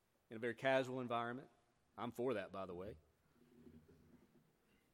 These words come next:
But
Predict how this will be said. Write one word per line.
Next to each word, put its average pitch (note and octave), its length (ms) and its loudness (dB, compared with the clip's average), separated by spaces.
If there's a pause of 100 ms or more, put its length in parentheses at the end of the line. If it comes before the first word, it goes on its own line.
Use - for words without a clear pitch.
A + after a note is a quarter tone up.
(2500)
But F#3 240 12